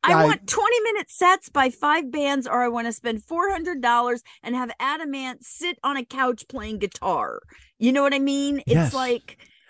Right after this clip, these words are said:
Speaker 2: You're, you're, you're Greg Behrendt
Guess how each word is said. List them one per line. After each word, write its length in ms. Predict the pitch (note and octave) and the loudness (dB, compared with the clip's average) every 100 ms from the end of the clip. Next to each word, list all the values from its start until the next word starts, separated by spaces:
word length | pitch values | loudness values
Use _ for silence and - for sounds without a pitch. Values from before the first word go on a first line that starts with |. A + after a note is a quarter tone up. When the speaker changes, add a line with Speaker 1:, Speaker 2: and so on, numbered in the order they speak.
| - - _ | -20 -20 _
Speaker 2:
You're, 260 | C#3 F3 F3 | 6 8 8
you're, 540 | F3+ E3 E3 D#3 C#3+ - _ _ _ _ _ _ _ _ _ E3+ | 6 6 8 6 2 -12 _ _ _ _ _ _ _ _ _ -10
you're 180 | F3 E3 | 0 4
Greg 220 | F3 D3+ | 4 2
Behrendt 400 | E3+ C#3 E2+ - | 0 -4 -8 -20